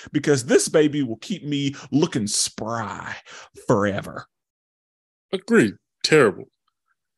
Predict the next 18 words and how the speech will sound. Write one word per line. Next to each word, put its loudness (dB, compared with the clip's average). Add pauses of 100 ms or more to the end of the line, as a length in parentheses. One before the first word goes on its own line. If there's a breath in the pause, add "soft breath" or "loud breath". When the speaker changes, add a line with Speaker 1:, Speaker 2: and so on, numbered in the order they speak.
(480)
Speaker 2:
But 0
think 4
about 4 (360)
murdering 2
someone. -6 (200)
Think 4
about 8
Speaker 1:
Murdering 2
Speaker 2:
this. 2 (120)
Speaker 1:
somebody, 6
murdering 8
somebody 4
is -4
quick 0
and -2
easy. -2
She 2
spent 2